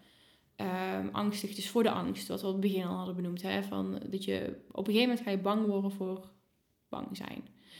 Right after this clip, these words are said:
Ehm, en zo'n, in zo'n donkere kuil, als je daar dan in zit, dan is het heel moeilijk om daar bovenop te komen. En dan denk je soms onmogelijk. En dat voelt ook zo, onmogelijk. Maar dat,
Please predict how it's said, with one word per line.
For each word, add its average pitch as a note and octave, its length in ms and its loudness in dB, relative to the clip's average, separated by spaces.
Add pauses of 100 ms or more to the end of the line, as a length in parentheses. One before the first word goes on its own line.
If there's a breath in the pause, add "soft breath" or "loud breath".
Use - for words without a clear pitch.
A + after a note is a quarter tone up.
(520 soft breath)
Ehm, G3+ 580 8
en A3+ 120 6
zo'n, A3+ 260 10
in B3 120 10
zo'n B3 180 12
donkere B3 400 12
kuil, G3+ 680 6
als A3+ 180 6
je A#3 60 6
daar G3+ 160 8
dan G3 120 4
in G#3+ 220 6
zit, F#3+ 460 0
dan G3 160 2
is G3 80 4
het G3+ 140 2
heel C4+ 840 12
moeilijk G#3+ 680 8
om G#3 120 4
daar F#3+ 100 6
bovenop F3+ 380 2
te - 80 -6
komen. - 300 -2
En F#3+ 100 2
dan G3 100 6
denk C4+ 260 6
je D4 60 2
soms A#3+ 360 0
onmogelijk. F#3 760 4 (300 loud breath)
En F4+ 80 8
dat D#4 140 8
voelt E4 240 12
ook F3 120 0
zo, F3 400 -2 (100)
onmogelijk. F3+ 680 6 (540 loud breath)
Maar F#3+ 340 -2
dat, G#3 320 0